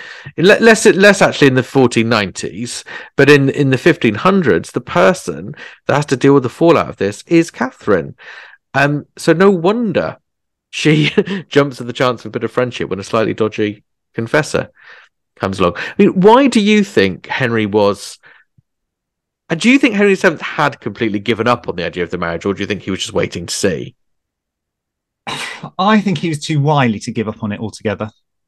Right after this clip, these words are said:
Speaker 2: I think that he, he was keeping his options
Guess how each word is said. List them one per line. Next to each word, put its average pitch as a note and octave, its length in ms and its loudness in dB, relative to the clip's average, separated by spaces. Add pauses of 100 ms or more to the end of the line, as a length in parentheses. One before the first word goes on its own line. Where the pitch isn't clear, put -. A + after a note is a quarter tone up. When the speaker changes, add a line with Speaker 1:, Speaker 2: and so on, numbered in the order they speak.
(200)
Speaker 2:
I E3 180 0
think D3+ 440 -6
that - 360 -2 (180)
he, C#3+ 500 0 (1600)
he F#3+ 260 0
was F3 260 -4
keeping A3 320 0
his G3 120 -2
options D3 440 -4